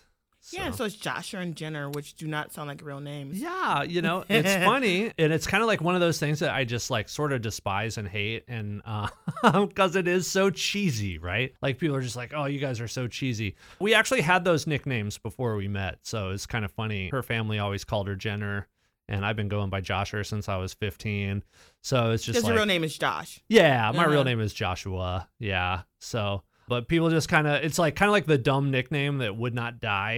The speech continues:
Speaker 2: you know? And at this point, I just can't even get rid of it. I'm, like, almost forty years old.
Speaker 1: <laughs>
Speaker 2: And it's just like, I still, it's like, and every, every time I introduce myself to someone, I'm like, you know, "What's your name?" Like, "Josh or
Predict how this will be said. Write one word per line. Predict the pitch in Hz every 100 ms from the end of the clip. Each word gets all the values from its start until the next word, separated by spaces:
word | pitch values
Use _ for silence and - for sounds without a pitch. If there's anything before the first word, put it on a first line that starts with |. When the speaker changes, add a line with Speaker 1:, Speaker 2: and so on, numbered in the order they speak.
| 131
Speaker 2:
you | 156 143
know? | 143 147
And | 139
at | 127
this | 117 143
point, | - 135 110
I |
just | 110 101
can't | - 110
even | 101 95
get | 98
rid | 80 95
of |
it. | 90
I'm, | 87
like, | 101 92
almost | 98 92 -
forty | 107 95
years | 90 90
old. | 90 95 92 -
Speaker 1:
<laughs> |
Speaker 2:
And | 247 202 226 190 214 - 113
it's | 101
just | 107 101
like, | 92 90
I | 98
still, | - - 101 101
it's | 101
like, | 95 - _ _ _ -
and | 139
every, | 151 170 175 165 196
every | 175 180
time | 185 156
I | 143
introduce | 127 131 113
myself | 113 104 104 101
to |
someone, | 98 107 104 98 92
I'm | 90
like, | 90 85 - _ _ _ _ _ _ _ _ -
you | 98
know, | 80 78 92 - -
"What's | 117 -
your |
name?" | 170 208 123 98
Like, | 90 _ -
"Josh | 98 104 -
or | 107 104